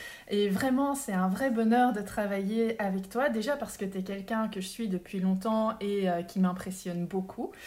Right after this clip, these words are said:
Et puis, euh, eh ben, ton, ton ouverture d'esprit et, euh, et ta joie de travailler, euh, avec, euh, avec le Feng Shui, d'utiliser ces outils un petit peu, euh, pas tellement magiques, mais certainement pas communs,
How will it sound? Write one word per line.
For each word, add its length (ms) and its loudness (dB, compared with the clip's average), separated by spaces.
Et 120 4
puis, 380 -2
euh, 480 6
eh 80 2
ben, 320 2
ton, 240 4
ton 240 4
ouverture 600 -2
d'esprit 760 -2
et, 560 0
euh, 680 6
et 120 2
ta 120 8
joie 260 4
de 60 -6
travailler, 880 2
euh, 360 4
avec, 540 -2
euh, 300 0
avec 280 0
le 60 2
Feng 240 -2
Shui, 220 -2
d'utiliser 540 -2
ces 260 0
outils 280 -2
un 140 2
petit 160 -6
peu, 160 -8
euh, 640 6
pas 80 6
tellement 320 2
magiques, 460 4
mais 140 4
certainement 480 4
pas 180 4
communs, 480 6